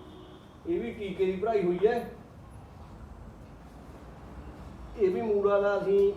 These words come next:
ਹਰਿਆਣੇ ਦਾ ਟੀਕਾ ਦੀ ਜੀ, ਉਹ ਭਰਾਇਆ ਸੀ। ਇਹ ਅਸੀਂ ਨੇ ਪਾਲੀਆਂ, ਲੀਸੀ ਹੋ ਰਹੀ ਹੈ ਜੀ, ਇਹ ਖੁਰਾਂ ਦੀ ਮਾਰੀ ਤੇ ਇੱਕ ਦਿੱਕਤ ਆ ਗਈ ਥਣ ਨੂੰ। ਇਹਨੂੰ ਥਣ ਖੜ ਗਿਆ ਜੀ, ਟ੍ਰੀਟਮੈਂਟ ਤਾਂ ਬਹੁਤ ਕਰਿਆ ਪਰ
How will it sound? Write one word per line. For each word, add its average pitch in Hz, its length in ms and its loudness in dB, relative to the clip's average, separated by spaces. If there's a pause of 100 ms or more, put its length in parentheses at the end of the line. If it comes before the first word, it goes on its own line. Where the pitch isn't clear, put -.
ਹਰਿਆਣੇ 190 360 4
ਦਾ 196 140 0
ਟੀਕਾ 196 280 0
ਦੀ 180 160 0
ਜੀ, 208 120 0
ਉਹ 190 340 4 (260)
ਭਰਾਇਆ 196 380 2
ਸੀ। 208 160 -2 (1160)
ਇਹ 185 100 0
ਅਸੀਂ 196 240 2
ਨੇ 202 160 2
ਪਾਲੀਆਂ, 190 600 6
ਲੀਸੀ 220 400 0
ਹੋ 175 100 6
ਰਹੀ 190 140 0
ਹੈ 208 40 2
ਜੀ, 208 160 0
ਇਹ 208 120 2
ਖੁਰਾਂ 196 220 2
ਦੀ 196 100 2
ਮਾਰੀ 202 240 6
ਤੇ 196 120 -8
ਇੱਕ 196 160 2 (720)
ਦਿੱਕਤ 196 320 6
ਆ 196 120 12
ਗਈ 190 80 6
ਥਣ 190 220 12
ਨੂੰ। 180 180 12
ਇਹਨੂੰ 160 220 8 (840)
ਥਣ 170 200 6
ਖੜ 165 160 4
ਗਿਆ 196 160 2
ਜੀ, 185 140 0
ਟ੍ਰੀਟਮੈਂਟ 175 500 2
ਤਾਂ 180 120 4
ਬਹੁਤ 160 220 4
ਕਰਿਆ 208 260 10 (840)
ਪਰ 175 160 8